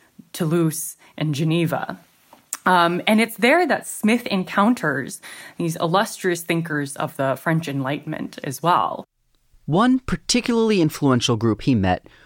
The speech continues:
Speaker 2: were the physiocrats. They had pioneered a new economic theory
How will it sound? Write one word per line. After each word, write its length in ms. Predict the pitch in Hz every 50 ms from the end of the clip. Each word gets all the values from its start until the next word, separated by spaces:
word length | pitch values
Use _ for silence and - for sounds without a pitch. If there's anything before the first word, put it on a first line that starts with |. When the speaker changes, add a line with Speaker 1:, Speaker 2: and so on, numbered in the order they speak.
| - - -
Speaker 2:
were 140 | - 135 143
the 80 | 117 156
physiocrats. 1120 | 139 - - - 165 156 127 123 104 90 - - - 95 65 - - - - - - - _ _ _ _ _ _ _ _ _ - - - - - -
They 340 | 127 120 165 196 214 240 226
had 180 | 190 202 175 -
pioneered 460 | - - 170 156 147 139 131 131 131 -
a 60 | 143
new 320 | 135 143 156 175 185 185 -
economic 500 | 135 143 - 156 139 127 127 123 117 -
theory 520 | - - - 143 139 120 107 95 87 -